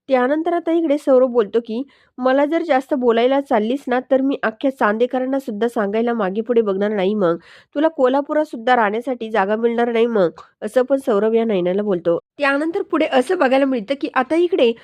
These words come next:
सौरभ बोलतो की "मी तुझ्या घराच्या अगदी जवळ आलोय, तू पटकन खाली ये." आता ही ऐकताच तर नैना आणखीन टेन्शनमध्ये येते. नैना बोलते की "काय? अरे सौरभ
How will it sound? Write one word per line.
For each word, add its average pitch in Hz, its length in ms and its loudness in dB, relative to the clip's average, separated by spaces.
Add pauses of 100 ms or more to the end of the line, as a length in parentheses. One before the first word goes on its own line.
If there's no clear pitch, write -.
(260)
सौरभ 285 300 2
बोलतो 262 360 0
की 285 80 -2
"मी 294 200 0
तुझ्या 262 220 0
घराच्या 262 400 -2
अगदी 220 260 -4
जवळ 214 300 0
आलोय, 175 260 0 (280)
तू 277 80 -4
पटकन 262 420 -2
खाली 269 300 -4
ये." 165 160 0 (320)
आता 180 220 -4
ही 226 200 -2
ऐकताच 202 360 -2
तर 294 100 -2
नैना 269 240 0
आणखीन 285 320 -2
टेन्शनमध्ये 294 580 -2
येते. 262 280 -2 (320)
नैना 220 240 0
बोलते 214 260 -4
की 220 200 -8
"काय? 214 220 -2 (320)
अरे 220 240 2
सौरभ 226 340 0